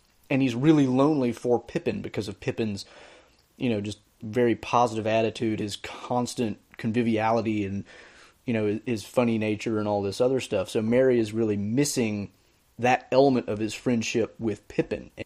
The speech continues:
But in the midst of thinking about Pippin, Merry also remembers that he's forgetting Frodo and Sam, who are,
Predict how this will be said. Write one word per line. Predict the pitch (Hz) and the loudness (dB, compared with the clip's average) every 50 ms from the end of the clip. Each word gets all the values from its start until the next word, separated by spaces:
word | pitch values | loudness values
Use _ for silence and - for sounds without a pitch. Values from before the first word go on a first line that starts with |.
| _ _ - | _ _ -12
But | - 113 151 139 | -4 -2 0 2
in | 139 131 | 4 4
the | 120 | 4
midst | 117 135 151 143 - - | 4 4 2 0 -2 -8
of | 110 - | -8 -4
thinking | - 139 131 123 113 110 | -2 -2 0 0 0 -2
about | 104 101 113 107 107 104 - - | 0 2 2 2 0 -2 -4 -6
Pippin, | - - - - 104 98 107 110 | -6 -6 -6 -4 -4 -4 -2 -4
Merry | 107 101 107 110 107 | -2 -2 0 0 2
also | 104 101 104 - - 113 104 | 2 2 2 0 0 -4 -4
remembers | 104 104 98 95 101 110 110 113 107 101 | -2 -4 -4 -4 -6 -4 -4 -4 -4 -4
that | - 101 95 - _ _ _ _ _ _ _ - | -4 -4 -4 -4 _ _ _ _ _ _ _ -14
he's | - - 104 - | -10 -8 -8 -8
forgetting | - - 117 104 123 120 117 113 110 | -6 -8 -4 -2 0 0 2 0 -2
Frodo | - - 123 117 110 107 104 101 | -2 0 2 2 4 4 0 0
and | 95 95 98 | -2 -6 -8
Sam, | - - 175 170 110 90 90 95 | -6 -4 -4 -4 -4 -4 -6 -6
who | 98 110 104 101 | -6 -4 -4 -2
are, | 98 95 95 92 | -2 -4 -4 -6